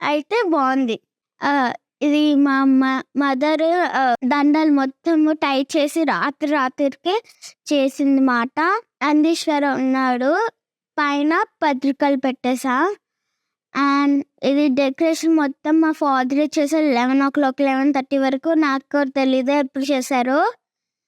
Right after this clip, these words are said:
మీకు నచ్చితే, ఇవన్నీ నచ్చితే ప్లీజ్ కామెంట్ చేయండి ఎలా ఉందో.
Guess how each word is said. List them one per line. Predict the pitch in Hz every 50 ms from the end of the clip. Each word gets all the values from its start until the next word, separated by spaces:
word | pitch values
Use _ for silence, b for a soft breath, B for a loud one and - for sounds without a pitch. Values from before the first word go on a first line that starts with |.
| _ _ _ _ - -
మీకు | 262 285 294 302 285 - - 320 330 330 330 320 311
నచ్చితే, | 294 254 233 240 233 _ _ - - 349 359 339 - - 269 240 202 - _ _ _ -
ఇవన్నీ | 269 294 277 294 277 262 269 294 311
నచ్చితే | 302 269 233 233 - 285 254 - 254
ప్లీజ్ | 269 - - 285 277 294 311 330 320 -
కామెంట్ | - - 285 262 262 262 277 277 302 311 302 -
చేయండి | 320 262 254 247 247 247 254 277
ఎలా | 269 254 247 247 254 262
ఉందో. | 269 262 254 240 233 233 233 254 294 359